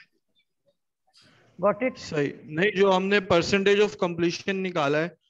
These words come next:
Speaker 2: वो भी तो to the year तक का निकाला है ना, जैसे दो हज़ार ग्यारह
Speaker 1: असल में
Speaker 2: में
Speaker 1: ये
Speaker 2: ट्वेंटी फ़ोर
Speaker 1: percentage
Speaker 2: था,
Speaker 1: of
Speaker 2: फिर
Speaker 1: completion तो
Speaker 2: दो हज़ार बारह
Speaker 1: accumulate
Speaker 2: में
Speaker 1: चल रहा है, percentage of completion तो accumulated
Speaker 2: सही।
Speaker 1: चलेगा ना, ठीक है?
Speaker 2: सही है।
Speaker 1: Got it?
Speaker 2: मैं, मैं यही पूछना चाह रहा हूँ, अगर to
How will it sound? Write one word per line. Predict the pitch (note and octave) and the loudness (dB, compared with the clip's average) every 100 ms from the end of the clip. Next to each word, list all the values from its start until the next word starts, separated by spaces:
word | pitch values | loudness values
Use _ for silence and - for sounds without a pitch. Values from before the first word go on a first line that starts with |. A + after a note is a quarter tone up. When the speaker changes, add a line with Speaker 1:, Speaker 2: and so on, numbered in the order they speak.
| _ C3+ | _ -4
Speaker 2:
वो | D#3 | -2
भी | F3 | 0
तो | G3 | -2
to | G3 F#3+ F3+ | -2 -2 -2
the | G3+ | -2
year | F#3+ F#3 F#3 | 0 -2 -4
तक | F#3+ F#3 - | -10 -12 -10
का | F#3 | -8
निकाला | F3 D#3+ C#3 | -4 0 0
है | E3+ | 2
ना, | G3+ | 0
जैसे | D3 D3 E3 | -2 -4 -2
दो | D3+ D3+ | 0 0
हज़ार | D#3 E3+ | 0 -2
ग्यारह | D#3+ D3 | 0 0
Speaker 1:
असल | - - | 2 2
में | |
Speaker 2:
में | C4 | 0
Speaker 1:
ये | B3 | 0
Speaker 2:
ट्वेंटी | C4 C4 | 0 0
फ़ोर | - - | -2 0
Speaker 1:
percentage | A#3+ F3 | 0 -2
Speaker 2:
था, | E3+ | -2
Speaker 1:
of | B3 | -4
Speaker 2:
फिर | D#3+ | -6
Speaker 1:
completion | G#3+ D#3 | -4 -2
तो | E3 | 0
Speaker 2:
दो | E3+ | 2
हज़ार | B3+ | 2
बारह | C#3+ | 2
Speaker 1:
accumulate | B3 B2+ B3+ | -2 -2 -2
Speaker 2:
में | |
Speaker 1:
चल | G3 G#3 | -2 0
रहा | G3 | 0
है, | D#3 - _ _ _ _ - | -2 -8 _ _ _ _ -4
percentage | G#3+ A#3+ A3+ B3+ | -2 -4 -2 -2
of | A3 | -2
completion | A#3 A3+ G#3+ A#3 | -8 -8 -6 0
तो | |
accumulated | B3 B3 A#3+ A#3+ - | 0 0 -4 -4 -4
Speaker 2:
सही। | F3+ | -6
Speaker 1:
चलेगा | G#3+ G3+ F#3+ | -4 -2 -2
ना, | A#3+ - _ _ _ G3+ | -4 -10 _ _ _ -10
ठीक | G#3+ | -6
है? | C#4+ - _ _ | -6 -8 _ _
Speaker 2:
सही | - D#3+ D3+ | -4 -2 -2
है। | C#3+ C3 _ _ _ _ _ F#3+ | -4 -10 _ _ _ _ _ -2
Speaker 1:
Got | G3+ C4 | -2 -4
it? | - _ _ _ _ _ _ _ _ D#3 | -12 _ _ _ _ _ _ _ _ -4
Speaker 2:
मैं, | F3+ - _ _ _ _ - | -4 -4 _ _ _ _ -2
मैं | D#3+ | 4
यही | F3 E3+ F#3+ | 6 8 6
पूछना | F#3+ F3+ F#3+ | 4 4 2
चाह | F#3 | 2
रहा | F3+ G#3 | 2 2
हूँ, | F#3 | 2
अगर | F3+ | 2
to | F#3+ | 2